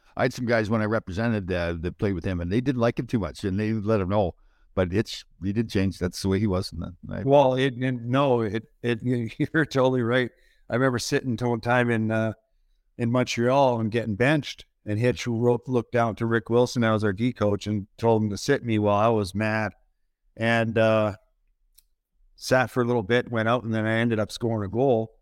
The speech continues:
Speaker 1: Oh.
Speaker 2: And I come back to the bench, and Craig Ludwig goes, "Way to go. He just made him look like a genius." <laughs>
Speaker 1: <laughs>
Speaker 2: So
Speaker 1: Oh, that's
Speaker 2: he
Speaker 1: fun.
Speaker 2: had his way. He had his way to get underneath you
Speaker 1: Yeah.
Speaker 2: and, uh, you know, light the fire.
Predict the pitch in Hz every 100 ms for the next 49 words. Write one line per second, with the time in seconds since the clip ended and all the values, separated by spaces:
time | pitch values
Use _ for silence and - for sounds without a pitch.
0 | - 76 - 113 107 - 127 117 120 113
1 | 117 98 123 135 - 104 - 120 110 113
2 | 113 120 104 110 107 139 156 131 147 117
3 | 98 120 127 127 120 127 135 120 110 -
4 | 127 131 185 - 120 - - 185 156 156
5 | 165 - 123 151 131 127 - 107 104 120
6 | 110 _ _ _ - 120 110 80 78 78
7 | 80 76 - 175 190 185 143 135 127 131
8 | - 139 151 156 143 147 143 135 139 135
9 | 127 113 110 123 123 _ _ - - 110
10 | 110 113 110 110 107 107 - _ _ 117
11 | 113 107 110 107 98 - 95 101 104